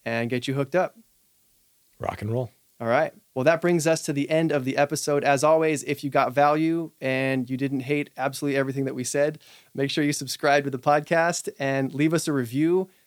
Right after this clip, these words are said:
Speaker 1: And if you're so inclined, share it on social media. Tell a friend, even if social media is, like, your homie that needs to hear this episode.
Speaker 2: We would appreciate it. And, and the rest of the world, you know, yeah, you're obviously here trying to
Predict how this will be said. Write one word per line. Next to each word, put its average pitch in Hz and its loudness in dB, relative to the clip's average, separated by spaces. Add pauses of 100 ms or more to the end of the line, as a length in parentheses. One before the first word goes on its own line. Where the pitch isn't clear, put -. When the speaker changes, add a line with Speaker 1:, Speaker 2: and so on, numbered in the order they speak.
(120)
Speaker 1:
And 135 -2 (100)
if 139 -8
you're 123 -6
so 143 0
inclined, 131 -2
share 151 0
it 156 0
on 151 0
social 147 -4
media. 139 -4 (120)
Tell 139 -2
a 131 -2
friend, 139 -4 (240)
even 147 -2
if 175 -2
social 151 -4
media 135 -2
is, 113 -6
like, 117 -4 (140)
your 120 -6
homie 120 -4 (320)
that 135 -14
needs 120 -8
to 123 -12
hear 117 -8
this 113 -12
episode. 117 -16 (160)
Speaker 2:
We 120 0
would 123 2
appreciate 131 0
it. 123 0
And, 110 -4
and 110 -4
the 107 -2
rest 120 0
of - -10
the 117 0
world, 110 0 (140)
you 104 -12
know, 95 -6 (540)
yeah, 120 -10
you're 123 -2
obviously 123 0
here 123 -2
trying 113 -4
to 104 -4